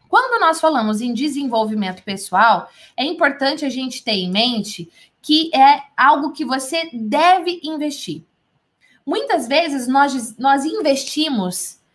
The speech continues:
tempo e dinheiro na nossa casa.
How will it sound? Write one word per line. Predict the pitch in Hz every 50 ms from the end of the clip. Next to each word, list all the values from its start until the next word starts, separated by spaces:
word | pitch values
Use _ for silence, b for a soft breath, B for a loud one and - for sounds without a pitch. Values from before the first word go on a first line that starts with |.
| _ _ _ _ _
tempo | - 277 294 311 330 339 320 - - 196 185 370 - -
e | 269 294 320 359 - -
dinheiro | 254 220 247 381 440 392 285 247 254 285 320 294 220 185 170 - - _ _ _ _ _
na | - 262 285 302 302
nossa | 277 240 233 233 - - 285
casa. | 285 - 277 262 233 233 220 226 220 202 208 220 214 214 226 220